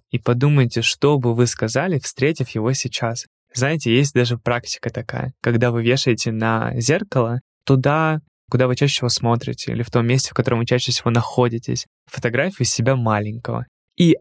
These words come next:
обижая себя, или думая: «Блин, я недостоин, или недостойна этого, или чего-то иного», просто проходить, смотреть и думать: «Я не позволю сейчас взять и обидеть вот этого маленького человечка, потому что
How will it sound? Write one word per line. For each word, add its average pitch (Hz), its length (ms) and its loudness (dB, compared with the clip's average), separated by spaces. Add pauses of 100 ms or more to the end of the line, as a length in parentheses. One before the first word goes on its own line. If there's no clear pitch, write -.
обижая 139 800 2
себя, 120 480 0
или 127 260 2
думая: 147 380 4
«Блин, 139 400 6
я 139 120 6
недостоин, 147 800 2
или 123 200 0
недостойна 151 840 0
этого, 131 600 0
или 135 260 2
чего-то 143 460 2
иного», 135 800 2 (280)
просто 139 320 0
проходить, 131 560 0
смотреть 156 600 0
и 131 100 0
думать: 120 480 0 (200)
«Я 127 360 2
не 139 240 2
позволю 135 680 2
сейчас 113 540 -4
взять 123 480 -2 (140)
и 120 100 4
обидеть 131 680 2 (240)
вот 113 180 -2
этого 110 300 0
маленького 120 600 -2
человечка, 110 680 -2
потому 113 420 -4
что - 280 -8